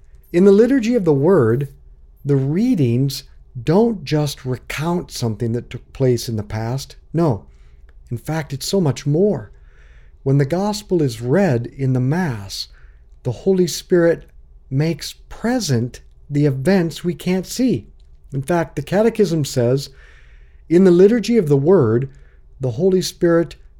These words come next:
recalls to the assembly all that God has done for us." Christian liturgy not only recalls the events that saved us, but actualizes them, makes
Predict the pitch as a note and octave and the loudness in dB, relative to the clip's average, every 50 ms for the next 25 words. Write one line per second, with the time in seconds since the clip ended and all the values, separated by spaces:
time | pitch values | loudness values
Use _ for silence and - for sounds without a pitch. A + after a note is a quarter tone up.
0 | - - - C3 C#3+ C#3+ C#3 - - - - G#3 A3+ A#3+ A#3+ B3 B3+ B3 G3+ - | -20 -14 -6 -4 -4 -4 -4 -6 -10 -4 0 2 4 4 4 4 2 2 -2 -4
1 | - A3 G#3 G3 F#3+ F3 D3 - - D3+ C3+ B2+ B2+ C3 C#3+ D3 D#3 - - - | -2 -2 2 4 4 2 2 0 0 0 2 2 2 2 2 2 0 -2 -4 0
2 | - E3 F#3+ G3 G3+ G#3 G#3+ G#3 F#3 G#3 G3+ G#3 - C#3 C3 C3 C#3 C#3+ C#3 C3+ | 4 4 6 6 6 6 6 4 4 2 0 0 -2 -2 0 0 0 0 0 0
3 | E3 D#3+ C#3 C#3+ E3 E3+ G#3 A#3 G#3+ - - B2 G#2+ G2+ - - - - - - | -2 -2 -2 0 2 2 2 2 0 -2 -4 -8 -8 -8 -12 -14 -16 -16 -16 -20
4 | - - - - - - - - - - - - - - - - - - - - | -20 -20 -20 -20 -20 -20 -20 -20 -20 -20 -20 -20 -20 -20 -20 -20 -20 -20 -20 -20
5 | - - - - F#3 F3+ - - D3+ C#3+ C3+ C3+ C#3+ C#3+ C#3+ C#3 C3 C3 C#3+ C#3 | -20 -20 -12 -6 -6 -6 -6 -2 0 2 2 4 4 4 2 2 0 2 0 0
6 | C3+ C3 - - - C3+ C3 C3 C3+ C3+ C3+ C3+ C3 B2+ B2+ B2+ B2 - - - | 0 -2 -6 -10 -6 -4 -2 0 0 2 2 2 2 2 2 0 -2 -4 -8 -14
7 | - - G3 A#3+ B3+ C4+ C4+ B3+ G3 - - E3 C#3 A#2 G#2+ A2+ G#2+ G#2 G#2+ A2 | -6 -2 2 4 4 4 4 2 0 0 0 2 2 0 0 -2 -2 -2 -4 -6
8 | - - - - - - - - - C3+ C3 - - - - C3+ B2+ B2+ B2 A#2+ | -8 -12 -16 -18 -20 -20 -18 -10 -6 -6 -6 -6 -6 -4 0 0 2 0 0 -2
9 | - C3+ B2 B2+ C3 - - - - - - - - - - - - C#3+ D3+ D3+ | -2 -4 -4 -4 -4 -8 -10 -16 -20 -20 -20 -20 -20 -20 -18 -8 -4 -2 -2 -2
10 | C#3+ - - - - - - D3+ E3 D#3 - - - - E3+ D#3 C#3 B2 A#2 A2 | -2 -8 -18 -20 -18 -10 -8 -6 -6 -6 -6 -8 -6 -2 0 0 2 2 0 0
11 | G#2+ G#2 G#2 G2+ A2+ G#2+ F#2+ - A2 G#2+ G#2+ G#2 A#2 - - - - - - - | -2 -2 -4 -6 -8 -10 -10 -8 -6 -6 -6 -8 -10 -14 -16 -20 -20 -20 -20 -20
12 | - - C3+ C3 C#3 D3+ E3 F3 F3 F3 - - - | -14 -6 -2 2 2 4 4 2 0 0 -4 -14 -14